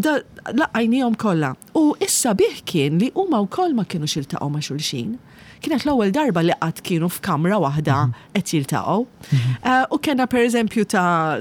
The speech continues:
Speaker 1: denominazzjoni waħda tgħid, "Il-laħwa, ili biex niltaqa' ma' tali persuna ma nafx kemm," u jagħmlu kuntatt ma' xulxin.
Speaker 2: Mhm. Mhm.
Speaker 1: Għax fl-ethos tagħna, aħna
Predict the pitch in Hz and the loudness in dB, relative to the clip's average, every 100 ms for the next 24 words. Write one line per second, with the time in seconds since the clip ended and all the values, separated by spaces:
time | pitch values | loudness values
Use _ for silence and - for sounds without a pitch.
0 | - 170 156 156 151 156 160 202 359 285 | -2 0 0 0 -2 -2 0 2 2 0
1 | 190 190 269 262 - 508 466 330 349 269 | -2 -2 -2 -2 -2 2 4 4 4 2
2 | 202 - 339 320 330 294 302 285 330 - | 0 2 2 4 2 2 0 0 0 0
3 | 254 285 277 349 320 370 349 523 427 277 | 0 0 0 0 2 2 2 2 2 2
4 | 277 262 - - 160 196 - - - - | 0 0 0 0 0 0 -6 -20 -8 0
5 | 403 466 277 233 240 196 330 - 202 190 | 0 2 0 0 -2 0 -2 0 0 2
6 | 202 - 247 147 127 - - 143 131 131 | 0 2 2 2 0 -2 -2 2 2 2
7 | 262 254 - - 311 330 311 233 - - | 0 0 -2 0 4 4 4 0 0 0
8 | 262 170 151 165 226 - - - - - | 2 2 2 2 0 -6 -20 -20 -20 -10
9 | - 294 285 247 | -6 -2 0 0